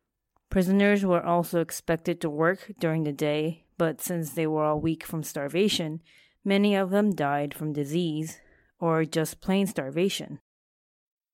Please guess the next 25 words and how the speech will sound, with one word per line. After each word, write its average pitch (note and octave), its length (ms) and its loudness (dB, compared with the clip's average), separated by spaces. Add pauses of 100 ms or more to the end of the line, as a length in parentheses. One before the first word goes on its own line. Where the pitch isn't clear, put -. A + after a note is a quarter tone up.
(240)
Things A3 240 4
were B3+ 180 4
awful F3+ 340 -2
to G3+ 120 -2
say E3 220 0
the D3+ 120 -4
least, D#3 380 -4
and D#3 180 -6
everybody F3+ 520 0
was E3+ 180 0
always D3 300 -2
terrified. D3 680 -4 (840)
You E3+ 120 0
never F3 240 2
know D3+ 260 2
what's D3 280 -4
going D3 240 -6
to - 80 -16
happen C#3+ 420 -6
next. - 480 -6 (1400)
Prisoners B3 520 4
who A3+ 140 -2
wanted F3+ 400 0
a D#3+ 80 0
way D#3+ 260 0